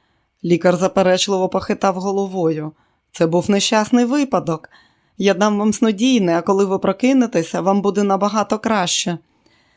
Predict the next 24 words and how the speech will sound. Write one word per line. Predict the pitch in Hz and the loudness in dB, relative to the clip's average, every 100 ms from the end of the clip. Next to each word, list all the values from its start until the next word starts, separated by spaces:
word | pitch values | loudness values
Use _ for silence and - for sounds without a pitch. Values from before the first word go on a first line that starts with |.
| _ _ | _ _
Кетрін | - 185 185 190 | 0 0 0 -2
охопив | 175 180 - 180 | -2 -2 -4 -6
страх. | - 214 175 160 - - _ _ _ _ - | -6 -6 -4 -6 -12 -20 _ _ _ _ -4
«Не | 196 226 | 0 2
треба», | 269 262 196 170 170 - _ | 2 2 2 0 -6 -10 _
благала | 175 180 190 175 | -6 -2 -2 -2
вона. | 175 180 180 165 165 _ _ _ _ _ | -2 -2 -2 -4 -10 _ _ _ _ _
«Невже | 196 202 208 247 | 0 2 4 4
ви | 240 | 4
не | 262 262 | 4 2
знаєте? | 277 254 185 175 180 170 | 2 2 2 0 -4 -8
Я | 180 185 | -2 -2
засну | 185 202 233 208 | -2 -2 0 2
навіки. | 208 208 220 190 175 160 - _ _ _ | 2 0 -4 -4 -6 -8 -10 _ _ _
Заберіть | 185 208 226 254 269 | -2 2 4 4 2
мене | 254 226 202 | 2 2 0
звідси, | 190 190 180 - 170 | -2 -4 -4 -2 -4
прошу | - 220 - 262 214 | -2 -2 0 0 0
вас». | 170 160 - _ _ _ _ _ - | -2 -6 -10 _ _ _ _ _ -4
Лікар | 180 175 180 | -2 0 -2
усміхнувся, | 180 208 175 214 208 202 226 | -2 -2 -2 0 -2 -2 -2
намагаючись | 226 175 170 185 180 190 180 | -2 -2 -2 -4 -4 -4 -6
заспокоїти | 180 - 196 208 202 170 165 156 | -6 -6 -6 -2 -2 -2 -2 -4
її. | 156 156 165 | -4 -6 -10